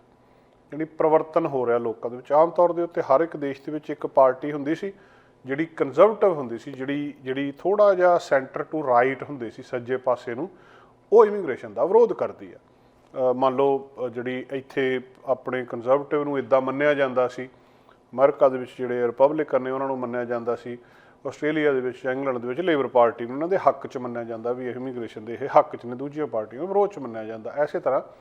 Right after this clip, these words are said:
ਯੂਰਪ ਦੇ ਵਿੱਚ ਜਿੰਨੀਆਂ ਲੈਫਟ ਪਾਰਟੀਆਂ ਨੇ, ਖੱਬੇ ਪੱਖੀ ਨੇ, ਉਹ ਇਮੀਗ੍ਰੇਸ਼ਨ ਦੇ ਹੱਕ 'ਚ ਆ, ਦੂਜੀਆਂ ਪਾਰਟੀਆਂ ਵਿਰੋਧ ਦੇ ਵਿੱਚ ਆ। ਹੁਣ ਗੱਲ, ਅ, ਭਾਵੇਂ ਇਮੀਗ੍ਰੇਸ਼ਨ ਚਾਹੀਦੀ ਆ, ਪਰ ਪਾਰਟੀਆਂ ਦੀ ਸਟੈਂਡ ਬਦਲ ਗਿਆ।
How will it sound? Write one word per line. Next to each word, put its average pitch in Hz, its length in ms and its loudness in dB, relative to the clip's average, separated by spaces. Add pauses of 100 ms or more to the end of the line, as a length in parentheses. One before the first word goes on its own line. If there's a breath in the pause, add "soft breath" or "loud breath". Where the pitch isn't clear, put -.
(320 loud breath)
ਯੂਰਪ 135 420 6
ਦੇ 143 60 -4
ਵਿੱਚ 127 160 -8 (100)
ਜਿੰਨੀਆਂ 127 340 -6
ਲੈਫਟ 120 360 0
ਪਾਰਟੀਆਂ 127 500 2
ਨੇ, 127 100 -8
ਖੱਬੇ 120 260 -4
ਪੱਖੀ 127 360 -6
ਨੇ, 139 120 -8 (1500 soft breath)
ਉਹ 151 160 6
ਇਮੀਗ੍ਰੇਸ਼ਨ 143 420 -2
ਦੇ 131 80 -4
ਹੱਕ 120 280 -8
'ਚ 139 100 -4
ਆ, 160 40 0
ਦੂਜੀਆਂ 123 340 -6
ਪਾਰਟੀਆਂ 120 380 -4
ਵਿਰੋਧ 135 280 -4
ਦੇ 120 60 -6
ਵਿੱਚ 104 280 -12
ਆ। - 100 -16 (1500 soft breath)
ਹੁਣ 294 200 8
ਗੱਲ, 240 420 8 (500)
ਅ, - 20 4
ਭਾਵੇਂ 208 500 2
ਇਮੀਗ੍ਰੇਸ਼ਨ 262 400 -4
ਚਾਹੀਦੀ 240 340 0
ਆ, 240 60 8
ਪਰ 254 160 2
ਪਾਰਟੀਆਂ 214 560 2
ਦੀ 202 300 -6
ਸਟੈਂਡ 202 320 2
ਬਦਲ 185 280 0
ਗਿਆ। 110 160 -6